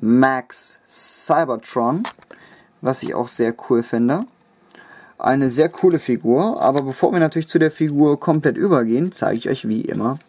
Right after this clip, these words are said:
die Verpackung. Ja, wir haben hier vorne einmal ganz groß diese Frontbox. Ähm, hier wäre Midnight Express als Zug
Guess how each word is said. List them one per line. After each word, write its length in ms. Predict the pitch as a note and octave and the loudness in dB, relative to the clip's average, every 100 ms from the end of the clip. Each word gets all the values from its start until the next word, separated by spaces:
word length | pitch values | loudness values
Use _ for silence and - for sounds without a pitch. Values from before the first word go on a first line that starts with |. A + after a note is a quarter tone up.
| - | -8
die 100 | A#2 | -4
Verpackung. 460 | - G2+ A#2 - - - - - - - - - - | -4 -4 -6 -8 -12 -18 -20 -20 -20 -20 -20 -20 -2
Ja, 200 | D#3+ D#3 - - | 0 0 -4 0
wir 220 | C#3+ F#3 | 2 4
haben 260 | G3 F3+ D#3 | 2 0 0
hier 160 | D#3 | 0
vorne 400 | - C#3+ A#2 G2 | 0 0 0 -2
einmal 420 | C2+ C3+ C3 A2+ | 0 2 2 2
ganz 280 | A2 C3 - | 0 -2 -4
groß 540 | - A#2+ A2+ - - - | -2 -2 0 -4 -10 -4
diese 560 | B2 A#2 A2 G2+ E2 - | -2 2 2 2 -2 -10
Frontbox. 880 | - - E3+ F#3+ A#3 - - - - | -12 0 0 2 -2 -2 -8 -6 -6
Ähm, 300 | - C3+ C#3 | -2 0 2
hier 380 | C#3+ C#3 C#3+ C3 | 2 2 2 0
wäre 400 | - B2 C#3+ D#3 | -4 2 4 4
Midnight 360 | C3+ - B2+ A#2 | 2 0 -2 -2
Express 600 | - - - C3 A#2+ - | -8 -10 -4 -2 0 -4
als 500 | - G2+ G#2 G#2 - | -4 0 0 -2 -10
Zug 360 | - F#3+ A3+ | -2 -2 -2